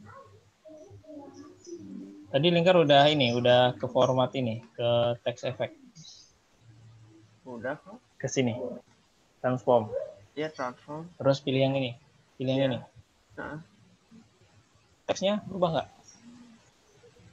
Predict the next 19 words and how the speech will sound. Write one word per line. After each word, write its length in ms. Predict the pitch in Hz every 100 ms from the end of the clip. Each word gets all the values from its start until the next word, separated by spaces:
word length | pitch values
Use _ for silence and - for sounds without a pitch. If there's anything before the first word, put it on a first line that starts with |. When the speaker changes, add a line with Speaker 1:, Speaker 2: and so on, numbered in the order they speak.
| - - - - - 165
Speaker 2:
Ya, 40 | 156
berubah, 320 | 160 160 202
tap-, 240 | 165 - - - - _ _ _ _
tapi 160 | 170 202
pas 240 | 208 165
mau 240 | - 151 156
yang 400 | 156 151 156 160 - - - - - -
ngubah 560 | 139 143 147 147 147 143 139
jadi 320 | 143 147 143
kayak 300 | 151 143 143
shape 320 | - 151 - -
gitunya, 400 | 131 - 143 170 151
di 160 | 131
shape 320 | 139 - 143 -
orange-nya, 640 | 131 143 143 170 165 135 - _ _ _ _ -
eh, 160 | 143 - _ _
nggak, 380 | - 131 131 131 127
nggak 140 | 127 123
bisa. 280 | 143 -